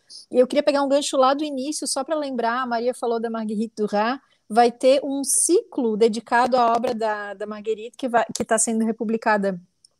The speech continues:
pela editora Relicário, que também, né, a gente tá aqui no Ambiente Fósforo, mas a Relicário também é uma editora independente que vale ser mencionada. Nessa semana agora, dias vinte e três, vinte e quatro e vinte e cinco,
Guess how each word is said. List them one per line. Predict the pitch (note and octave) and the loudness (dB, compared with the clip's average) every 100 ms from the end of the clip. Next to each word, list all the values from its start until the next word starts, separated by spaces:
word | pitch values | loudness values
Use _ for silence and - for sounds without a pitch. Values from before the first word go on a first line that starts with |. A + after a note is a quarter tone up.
| _ _ | _ _
pela | B3 A#3 | 2 4
editora | B3 G#3+ A3+ A3+ | 2 0 -2 -2
Relicário, | A3 G#3+ G#3 - G3 G#3 C4 E4 _ | -2 -4 -4 -4 -2 0 -2 -4 _
que | _ | _
também, | A3 G#3 G3+ A3 | -4 -2 0 0
né, | G#3 G#3+ | -2 -2
a | G#3+ | -2
gente | G3 - | -4 -2
tá | G#3 | -4
aqui | G3+ A#3+ A3 | -2 -2 0
no | A3 | 0
Ambiente | G#3+ G#3 G#3 | 0 -2 -4
Fósforo, | - G#3+ G#3+ - G#3 | 2 2 2 -2 -4
mas | G3+ G#3 | -2 -2
a | |
Relicário | A3 G#3 G#3 G#3 G#3 | -2 -2 -2 -4 -2
também | G#3 G#3 | -4 -2
é | |
uma | G#3+ | -2
editora | G#3 - G#3+ | -2 -4 -2
independente | G#3 G3+ G3+ G3 G3+ - | 0 0 0 0 0 0
que | A3 | 2
vale | G3+ G3+ | 2 2
ser | - | 0
mencionada. | G3 G3 - F3+ F3+ G#3 B3+ C4 - - _ | -2 -2 -4 -2 0 2 2 0 -18 -20 _
Nessa | A3+ C4 D#4+ | 2 2 2
semana | G4 F4 C#4+ D4 D4+ | 0 0 0 0 -2
agora, | B3+ B3 C4 C4 | 4 6 8 6
dias | G#3 G#3 A3+ A3+ G#3 | 2 -2 -2 -2 -6
vinte | G#3+ C4+ - C#4 | -6 -6 -6 -6
e | B3+ - _ _ | -6 -8 _ _
três, | C4+ C4 E4 D#4 | 2 4 4 -2
vinte | C4+ C4 - | -6 -8 -10
e | |
quatro | - B3+ C#4 C#4+ C#4+ | 2 2 2 -2 -8
e | |
vinte | C4 C4+ C#4 | -6 -8 -6
e | |
cinco, | - - C#4 C#4+ - | -4 -4 -4 -6 -8